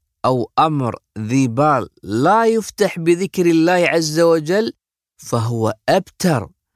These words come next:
أو قال: "أقطع"، شوفوا، الفاتحة فيها ذكر الله. القرآن، كل القرآن ذكر الله سبحانه وتعالى، لكن معنى الحمد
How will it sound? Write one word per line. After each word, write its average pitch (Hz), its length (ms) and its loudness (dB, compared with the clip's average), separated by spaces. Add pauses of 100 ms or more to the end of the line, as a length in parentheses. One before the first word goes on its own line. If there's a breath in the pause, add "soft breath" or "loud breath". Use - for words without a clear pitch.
(340)
أو 127 200 0
قال: 160 440 0 (160)
"أقطع"، 143 640 -2 (760)
شوفوا، 147 280 -10 (240)
الفاتحة 170 600 -4
فيها 175 320 -4 (220)
ذكر 170 540 -4
الله. 139 500 -2 (100)
القرآن، 185 460 -2
كل 349 320 0
القرآن 180 560 -2 (160)
ذكر 285 240 0
الله 190 220 2
سبحانه 147 480 -2
وتعالى، 131 560 0 (480 loud breath)
لكن 139 640 -2
معنى 220 460 0
الحمد 233 640 0